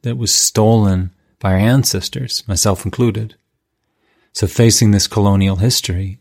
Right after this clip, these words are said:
I mean, recently, Kamloops, which is just near where I live,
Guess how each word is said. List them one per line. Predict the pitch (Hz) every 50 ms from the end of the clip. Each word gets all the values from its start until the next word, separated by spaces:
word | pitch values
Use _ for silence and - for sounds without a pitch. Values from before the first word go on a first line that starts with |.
| _
I | -
mean, | 101 101 98 98 95
recently, | 98 101 101 - - 101 110 117 110 98 95 95 95 92 - _ _ _ _ _ _ _ -
Kamloops, | - 107 123 135 123 95 95 110 - -
which | 92 - -
is | 98 -
just | - - 101 90 - - - - - - _ _ _ _ _ _ _ _ _ -
near | 104 101 104 107 110 107 104 98 95 117
where | 202 190 110 104 101
I | 95 92
live, | 95 101 123 143 139 117 101 92 90 - -